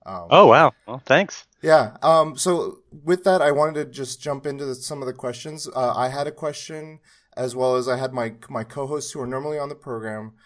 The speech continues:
Speaker 1: Uh, they had prepared some questions as well they wanted to ask you. They're big fans of your works.
Speaker 2: Okay, sure.
Speaker 1: Um, so one of the questions that I have is, is somewhat related to Artemis. Um,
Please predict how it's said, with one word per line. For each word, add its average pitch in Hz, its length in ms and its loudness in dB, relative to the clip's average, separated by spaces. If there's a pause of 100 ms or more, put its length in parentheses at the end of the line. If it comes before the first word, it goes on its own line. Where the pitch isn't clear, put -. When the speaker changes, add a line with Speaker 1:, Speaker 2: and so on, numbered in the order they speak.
(220)
Speaker 1:
Uh, 113 160 -4
they 120 100 -4
had 120 120 -4
prepared 120 320 -12
some 120 140 -12
questions 117 380 -14
as 104 140 -16
well 107 180 -6
they 107 120 -8
wanted 101 200 -8
to 95 80 -12
ask 98 300 -14
you. 107 60 -12
They're 98 100 -8
big 113 220 -14
fans 107 240 -14
of 104 80 -18
your 95 80 -16
works. - 400 -18 (540)
Speaker 2:
Okay, 185 300 -2
sure. 165 240 0
Speaker 1:
Um, 101 380 -6 (460)
so 165 120 -8
one 185 140 2
of 208 60 0
the 196 60 -2
questions 170 360 -6
that 147 120 -6
I 127 80 -2
have 131 220 -2
is, 120 460 -8
is 123 220 -8
somewhat 156 260 -6
related 131 440 -4
to 113 280 -10
Artemis. 113 640 -6
Um, 104 480 -10